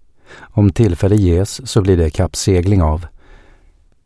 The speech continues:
Sjömanshustrun Greta samlar sin växande familj i stugan på Öster i Gävle.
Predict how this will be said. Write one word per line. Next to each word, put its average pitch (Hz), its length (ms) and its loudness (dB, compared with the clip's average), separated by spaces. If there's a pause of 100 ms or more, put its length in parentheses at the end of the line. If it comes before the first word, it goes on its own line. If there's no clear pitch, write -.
(240)
Sjömanshustrun 98 1160 0
Greta 107 600 -2
samlar 101 420 2
sin 110 240 2
växande 107 460 0
familj 95 520 2
i 98 60 0
stugan 87 560 0
på 139 140 -2
Öster 101 460 -2
i 110 40 4
Gävle. 92 540 0